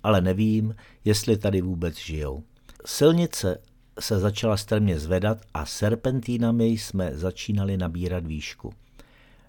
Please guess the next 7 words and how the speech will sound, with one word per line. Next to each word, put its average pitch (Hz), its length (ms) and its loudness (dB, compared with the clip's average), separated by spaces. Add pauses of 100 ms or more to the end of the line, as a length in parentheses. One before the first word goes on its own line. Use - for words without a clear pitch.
V 90 100 -2
našem 135 340 4
Číňanovi 117 720 2
se 98 180 -4
začaly 95 440 -2
ozývat 90 440 -2
zvuky, 101 580 -2